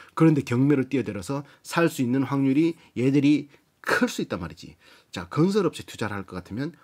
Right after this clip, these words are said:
동계발 같은 데가 이빠이 좋다. 왜? 지금 내가 공부할 때 사천팔백인데 지금은 좀 더 떨어졌을 걸. 한 사천 초반, 사천억 초반대.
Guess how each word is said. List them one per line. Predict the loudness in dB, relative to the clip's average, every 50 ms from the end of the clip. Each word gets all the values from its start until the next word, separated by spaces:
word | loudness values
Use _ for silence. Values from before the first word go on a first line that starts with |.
| _ _ _
동계발 | -12 -8 -6 -6 -4 -4 -4 -4 -4
같은 | -8 -10 -12 -14 -12
데가 | -12 -12 -12 -12 -14 -16 _ _ _ _ -10
이빠이 | -8 -8 -6 -4 -6 -6
좋다. | -6 -8 -12 -12 -12 -12 -10 -6
왜? | -4 -4 -4 -4 -6 -12 -20 _ _
지금 | -4 0 2 2 4 4 6
내가 | 6 6 6 4
공부할 | 4 4 4 4 4
때 | 2
사천팔백인데 | 0 0 0 0 0 2 2 2 4 2 2 0 -2
지금은 | -4 -2 -2 0 0 0 0
좀 | -2 -4 -6 -8
더 | -10 -8
떨어졌을 | -4 -4 -2 0 -2 -2 -4 -6
걸. | -6 -6 -6 -8 -10 -16 -20 -20 -20 -12
한 | -8 -8 -6
사천 | -4 -4 -4 -2 -2 0 0 2 2 2 2 0 0 0 0 0 0 0 -2 -2
초반, | -4 -4 -2 -2 -2 -4 -6
사천억 | -8 -6 -6 -4 -2 -2 -2 0 -2 -2 -4 -8
초반대. | -6 -4 -2 -2 -2 0 0 0 -2 -2